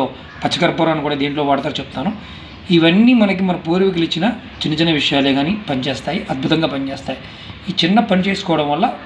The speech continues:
మనకి అనుకున్న పనులన్నీ అవడం, భార్యాభర్తల మధ్య సఖ్యత కుదరటం, కుటుంబాల్లో రాహుకేతు ప్రభావం తగ్గటం,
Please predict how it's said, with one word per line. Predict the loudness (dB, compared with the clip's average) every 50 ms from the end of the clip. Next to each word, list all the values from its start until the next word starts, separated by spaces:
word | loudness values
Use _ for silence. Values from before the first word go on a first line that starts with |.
| -16 -16 -16 -12 -4 -2
మనకి | 0 0 2 2 2 2 2 0 -4 -10 -16 -18 -18 -18 -8 -4
అనుకున్న | -2 0 2 2 2 2
పనులన్నీ | 2 0 -2 -2 -2 0 0
అవడం, | 0 2 0 0 -2 -6 -12 -16 -18 -18 -18 -18 -8 0
భార్యాభర్తల | 2 2 4 4 2 0 0 -4 -4 -4 -4
మధ్య | -2 -2 0 2 4 4 4 2 -2 -10 -16 -18 -18 -18 -16 -6
సఖ్యత | -4 -2 0 2 0
కుదరటం, | 2 2 2 0 0 -2 -4 -6 -6 -10 -14 -18 -18 -18 -20 -20 -18 -18 -18 -18 -18 -18 -18 -18 -18 -18 -18 -20 -20 -20 -20 -16 -14 -4
కుటుంబాల్లో | 0 2 4 6 6 6 6 4 2 2 0 -2 -2 -4 -8 -12 -8 0
రాహుకేతు | 2 4 4 4 4 2 0 0 0
ప్రభావం | 0 2 4 4 2 2
తగ్గటం, | 0 -2 -2 -2 -4 -6 -6